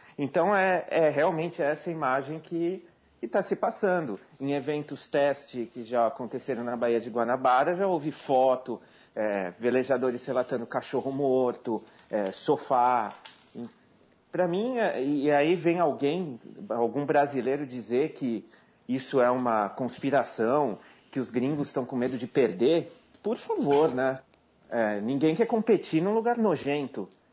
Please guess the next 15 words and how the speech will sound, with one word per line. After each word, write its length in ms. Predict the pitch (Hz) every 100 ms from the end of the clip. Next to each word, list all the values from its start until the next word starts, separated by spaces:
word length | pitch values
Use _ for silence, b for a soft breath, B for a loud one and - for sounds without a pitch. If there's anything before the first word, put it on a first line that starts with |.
| _ _
O 80 | -
visual 440 | 110 127 135 151 147
é 40 |
lindo, 380 | 127 139 208 185
mas 220 | 135 131
a 40 |
água 160 | 156 196
tá 120 | 220
poluída. 580 | - 240 208 143 156 110
Como 180 | - 139
é 60 | 185
que 80 |
se 140 | - -
espera 400 | 156 - 139 131
fazer 580 | - 117 123 123 107